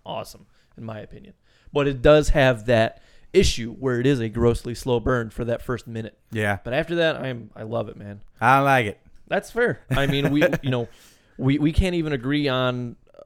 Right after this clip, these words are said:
Speaker 1: best E P or best album between the two of us. And there's, what, two fucking E Ps <laughs> to, to deliberate between, you know? But, um,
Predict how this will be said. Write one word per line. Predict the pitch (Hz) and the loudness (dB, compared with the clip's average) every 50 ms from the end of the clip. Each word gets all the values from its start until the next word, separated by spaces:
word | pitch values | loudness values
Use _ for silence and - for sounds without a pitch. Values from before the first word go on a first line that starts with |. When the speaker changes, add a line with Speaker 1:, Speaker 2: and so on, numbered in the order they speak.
| - _ _ - | -20 _ _ -18
Speaker 1:
best | 127 110 104 135 131 123 - - | -10 -2 0 2 2 2 0 -2
E | 131 123 | -6 -6
P | - - - 127 | -4 -4 -2 -2
or | 117 110 | -2 0
best | 101 123 110 - - | -2 -2 -4 -4 -2
album | 123 123 143 143 127 113 | 0 0 0 0 -2 -6
between | 120 113 - - - | -6 -8 -8 -8 -8
the | 131 123 | -10 -6
two | - - 151 151 | -2 0 2 2
of | 120 | 2
us. | 120 - - - | 0 -4 -8 -4
And | 131 | 0
there's, | 135 131 120 - - - - | 0 0 0 -2 -6 -8 -4
what, | 127 117 117 117 - | 0 0 0 0 -2
two | - - 151 147 | -2 -2 -2 0
fucking | 131 - 143 127 - - 127 | 0 0 0 0 0 -2 -6
E | 127 127 | -6 -4
Ps | 123 - 135 139 147 165 - - _ _ _ | -4 -2 -2 -2 -2 -4 -8 -12 _ _ _
<laughs> | _ _ _ - | _ _ _ -2
to, | - - 180 - - - - - - - | 2 4 4 4 2 -2 -16 -16 -10 -4
to | - 170 | -2 0
deliberate | 139 143 139 147 151 147 165 170 170 160 | 2 4 6 6 6 6 6 2 2 2
between, | 165 165 - - 185 175 | 0 -2 -2 -2 -2 -2
you | 170 160 | -2 -4
know? | 160 170 202 196 - - - - - - - - | -2 -2 -4 -6 -8 -12 -20 -20 -20 -8 0 2
But, | - 131 135 135 - - | 4 6 6 4 4 2
um, | 135 135 135 131 131 131 123 113 | 2 4 4 4 4 0 -4 -10